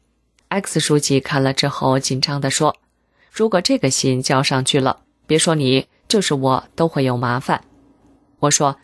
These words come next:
你只管交，对你只有好处，没有坏处。X 书记问道：“只有好处，没有坏处，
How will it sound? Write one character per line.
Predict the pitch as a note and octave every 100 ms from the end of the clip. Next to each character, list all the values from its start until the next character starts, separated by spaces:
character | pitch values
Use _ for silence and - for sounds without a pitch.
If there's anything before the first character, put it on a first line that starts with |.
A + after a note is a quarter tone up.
| _ -
你 | D#3+
只 | - -
管 | C#3+ C3
交， | F#3 E3 - - -
对 | E3
你 | C3+ C3+
只 | C3+ C#3
有 | D3
好 | - C3 C3+
处， | - D#3 - _ -
没 | D3
有 | F3 B2+
坏 | D#3 C3+
处。 | - E3 - _ _ _ _ _ _ _ _
X | C#3+ D3 - C#3
书 | - C#3+
记 | C#3+
问 | C3+ C3+
道 | C#3+ C3+ _ _ _ -
：“只 | -
有 | C4
好 | D4 - B2+
处， | - D3+
没 | C#3
有 | F#3+ D#3+
坏 | - A3+
处， | D3+ D#3 C3